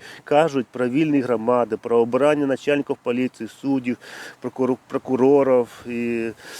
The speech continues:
те, щоб все було в громаді, щоб держава була обмеж-, обмежена, щоб, е, всі чиновники були в гра-, в громадах, щоб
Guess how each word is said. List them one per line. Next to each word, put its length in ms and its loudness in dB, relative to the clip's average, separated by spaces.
те, 140 2
щоб 400 2
все 440 4
було 260 2
в 40 -4
громаді, 460 0
щоб 160 -12
держава 320 4
була 240 2
обмеж-, 460 0
обмежена, 640 0
щоб, 280 -8
е, 320 -2
всі 180 -4
чиновники 680 2
були 460 0
в 480 -6
гра-, 200 4
в 140 -2
громадах, 580 2
щоб 160 -10